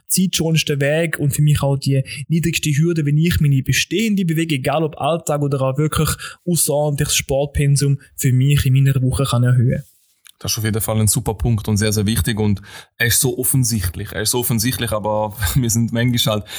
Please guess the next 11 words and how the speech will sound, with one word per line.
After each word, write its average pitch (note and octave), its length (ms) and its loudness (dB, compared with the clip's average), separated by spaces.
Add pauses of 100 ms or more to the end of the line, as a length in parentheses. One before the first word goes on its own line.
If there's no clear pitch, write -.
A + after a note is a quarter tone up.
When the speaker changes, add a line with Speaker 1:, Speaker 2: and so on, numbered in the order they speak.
(120)
Speaker 2:
unser A#2 200 0
Körper D#3 320 -4
tendiert A#2+ 360 0
natürlich A#2 360 -2
dazu, A2+ 400 -2
sehr A2+ 320 -2
effizient A#2 640 -2 (120)
zu - 200 0
sein G#2+ 240 2
und G#2 260 0
auch G#2 340 -2